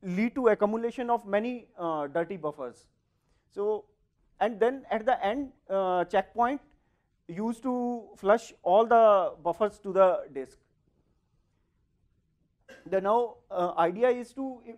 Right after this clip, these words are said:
uh, basically make checkpointer or whoever is, uh, whichever process, uh, can write, uh, perform the write, they can, uh,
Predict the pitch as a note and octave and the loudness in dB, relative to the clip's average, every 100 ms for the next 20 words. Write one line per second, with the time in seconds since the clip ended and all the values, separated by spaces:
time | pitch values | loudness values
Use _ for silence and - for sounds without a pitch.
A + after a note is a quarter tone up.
0 | _ F#3 F#3 F3 E3 D#3+ D#3 D3 - _ | _ -6 -2 2 4 6 4 2 -4 _
1 | _ _ _ _ _ _ _ _ _ - | _ _ _ _ _ _ _ _ _ -20
2 | E3 D#3+ - D#3+ G3 A#3 A#3 B3 G#3 G3 | -20 -20 -20 -6 -6 -6 -10 -10 -12 -8
3 | G3+ A3+ - G3+ - G#3 G#3 A#3 A3+ A3+ | -6 -6 -8 -10 -6 -8 -4 -6 -4 -4
4 | A3 F3+ A3 B3+ C4 C4 A#3+ G#3+ G3 F#3+ | -6 -6 0 2 2 -4 -10 -14 -12 -8
5 | A3+ B3 B3+ B3 _ - G3+ A3+ A3+ - | -4 -2 -2 -4 _ -12 -8 -6 -6 -10
6 | _ - F#3 F3 E3+ G3+ F#3+ E3 F#3 A3 | _ -8 -6 -6 -6 -8 -2 0 0 -4
7 | - _ F3+ E3+ D#3+ F#3 F3+ F#3+ G#3+ G#3+ | -16 _ -6 -4 -4 -6 -2 -2 2 2
8 | F3 G3 G#3+ _ _ _ _ G3 G3+ A#3+ | 2 0 -6 _ _ _ _ -6 -6 -8
9 | A#3 _ _ F#3+ F#3+ F#3 F3 F3 E3 D#3 | -10 _ _ -6 -4 0 0 2 2 0